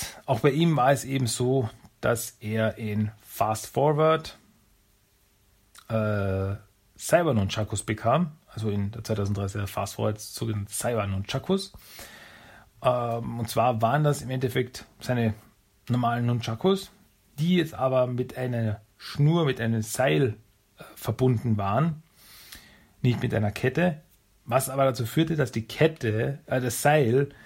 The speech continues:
sich beliebig verlängern ließ. Das heißt, er konnte jetzt, sagen wir zum Beispiel, äh, ein paar Meter weggeschleudert werden, dann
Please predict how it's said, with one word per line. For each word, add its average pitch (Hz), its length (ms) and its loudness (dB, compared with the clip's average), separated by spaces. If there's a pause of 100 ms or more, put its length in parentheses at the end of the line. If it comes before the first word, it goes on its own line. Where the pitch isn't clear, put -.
(360)
sich - 400 -2
beliebig 156 360 4
verlängern 151 460 2
ließ. 92 440 -6
Das 120 140 -6
heißt, 139 220 0
er 110 100 -4
konnte 135 320 2
jetzt, - 720 -2 (220)
sagen 120 320 -2
wir 113 140 0
zum 113 100 -6
Beispiel, 110 580 0 (600)
äh, 117 60 0
ein 101 680 -2
paar 131 200 2
Meter 147 340 2
weggeschleudert 151 640 0
werden, 160 320 2
dann 127 220 0